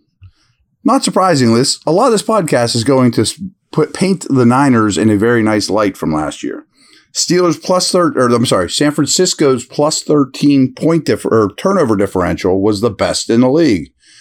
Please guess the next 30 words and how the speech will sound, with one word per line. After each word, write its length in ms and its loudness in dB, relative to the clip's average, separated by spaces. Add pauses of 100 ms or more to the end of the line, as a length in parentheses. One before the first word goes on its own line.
(380)
But 220 0
only 480 2
eight 240 0
teams 320 0
had 160 2
a 60 2
better 340 0
differential 680 0
than 180 2
the 60 0
Steelers, 560 0 (540)
whose 160 2
defense 420 0
had 160 0
the 80 0
most 320 2
interceptions 640 0
in 60 2
the 60 -2
league. 320 -2
They 120 -2
were 80 -2
tied 260 -6
with 120 -6
San 140 -2
Francisco, 720 -4 (240)
go 120 -8
figure, 340 -2
with 160 -8
twenty, 400 -4